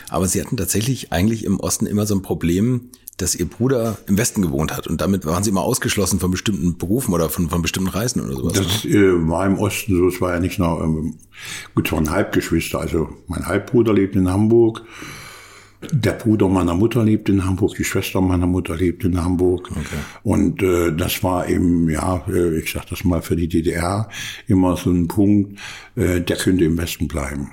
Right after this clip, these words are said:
Speaker 1: Mhm.
Speaker 2: Man war, äh, nicht Reisekader, wie man das im Osten sagte.
Speaker 1: So, also Sie haben im Osten dann nach Erdöl- oder Erdgasvorkommen gesucht?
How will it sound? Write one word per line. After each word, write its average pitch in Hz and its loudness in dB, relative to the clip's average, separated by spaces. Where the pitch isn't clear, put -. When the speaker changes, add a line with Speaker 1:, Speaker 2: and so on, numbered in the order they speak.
Speaker 1:
Mhm. 76 -6
Speaker 2:
Man 82 2
war, 85 0
äh, 85 0
nicht 104 2
Reisekader, 82 -2
wie 82 2
man 85 2
das 82 -4
im 78 0
Osten 76 -4
sagte. 78 -6
Speaker 1:
So, - -2
also 82 0
Sie 80 0
haben 85 -2
im 90 0
Osten 85 0
dann 82 -2
nach 80 -6
Erdöl- 90 0
oder 80 0
Erdgasvorkommen 73 -2
gesucht? 73 -6